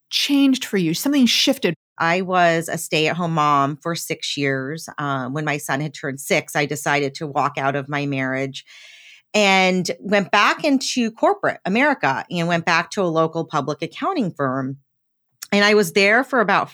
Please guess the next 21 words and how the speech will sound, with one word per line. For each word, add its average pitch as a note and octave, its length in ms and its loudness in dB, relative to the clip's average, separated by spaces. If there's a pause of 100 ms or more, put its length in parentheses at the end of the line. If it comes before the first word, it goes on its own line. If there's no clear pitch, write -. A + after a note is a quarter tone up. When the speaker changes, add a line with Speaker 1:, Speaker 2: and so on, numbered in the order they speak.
Speaker 2:
five E3+ 400 2
years. D3+ 760 -6 (480)
And F#3 140 0
I F3+ 80 4
remember A3 540 2
walking G#3+ 520 0
into F3 400 -4
my D#3 140 0
boss's D#3 520 -2
office - 520 -8
after C#3 320 -10
this C#3 200 -10
five-year C#3+ 520 -4
mark C3 360 -4 (420)
with F3 200 0
a E3 80 4
list B3 560 -4
of F3+ 300 0
accomplishments A#3 800 -6
and C3+ 140 -8
accolades. F#3+ 800 0